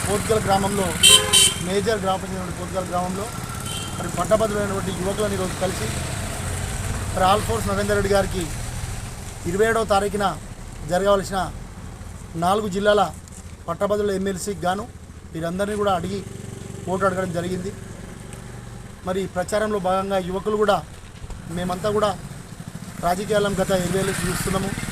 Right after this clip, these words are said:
ఒక సౌమ్యుడు, విద్యావంతుడు, విద్యాసంస్థల అధినేత, ఒక క్రమశిక్షణ ఉన్నటువంటి నాయకుడు నరేందర్ రెడ్డికే మా మద్దతు తెలుపుతామని వీరందరూ కూడా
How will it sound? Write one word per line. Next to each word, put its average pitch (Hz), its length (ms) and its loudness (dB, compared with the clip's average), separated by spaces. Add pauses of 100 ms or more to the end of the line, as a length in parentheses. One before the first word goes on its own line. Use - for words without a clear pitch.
(1200)
ఒక 180 100 -6 (100)
సౌమ్యుడు, 208 420 4 (1900)
విద్యావంతుడు, 208 680 6 (720)
విద్యాసంస్థల 202 720 0
అధినేత, 202 340 0 (800)
ఒక 175 80 -6 (100)
క్రమశిక్షణ 208 520 -4
ఉన్నటువంటి 196 380 0 (640)
నాయకుడు 202 420 4 (880)
నరేందర్ 214 300 2
రెడ్డికే 202 320 2
మా 180 60 0 (100)
మద్దతు 175 260 -2
తెలుపుతామని 185 440 -2
వీరందరూ 175 360 -2
కూడా 185 100 2